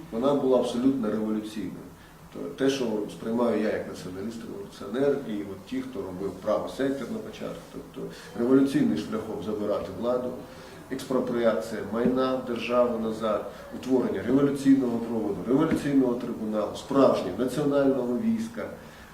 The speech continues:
І, і все це от в короткі терміни треба робити, абсолютно потрібен революційний трибунал. Ну,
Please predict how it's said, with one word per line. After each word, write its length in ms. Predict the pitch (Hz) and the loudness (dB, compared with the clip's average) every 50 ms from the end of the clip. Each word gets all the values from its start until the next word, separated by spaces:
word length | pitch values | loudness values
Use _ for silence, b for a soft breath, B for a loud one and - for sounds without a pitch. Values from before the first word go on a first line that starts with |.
| - | -6
І, 40 | 107 110 110 110 | -4 -2 -2 0
і 220 | 107 107 113 120 | 0 0 0 0
все 300 | 123 123 - 165 175 170 | 0 0 2 2 4 4
це 120 | 170 - 135 | 4 4 4
от 180 | 127 120 117 - | 4 4 4 0
в 60 | - | 2
короткі 360 | 127 127 131 131 131 - 127 | 4 8 8 8 8 6 0
терміни 400 | - 127 123 110 107 107 107 104 | 0 0 2 2 2 0 0 -2
треба 320 | 104 110 110 110 104 104 101 | -2 -2 -2 0 0 0 0
робити, 400 | 104 104 107 131 139 139 - 107 | 0 0 0 0 0 0 -2 -2
абсолютно 540 | 92 - - 127 135 135 139 139 135 - | -4 -2 2 4 6 8 8 8 6 4
потрібен 460 | - - - - 110 107 107 92 90 90 101 | 2 -4 -4 -6 -6 -6 -6 -6 -6 -6 -6
революційний 420 | 107 110 113 113 113 131 131 120 110 104 107 | -4 -4 -4 -4 -4 -2 -2 -2 -2 -4 -6
трибунал. 440 | 107 104 104 104 104 104 101 101 - B B B B B B B B B B - | -8 -6 -6 -6 -4 -4 -2 -4 -4 B B B B B B B B B B 2
Ну, 520 | 127 160 190 202 202 196 190 175 - - | 6 8 10 12 12 12 12 10 8 0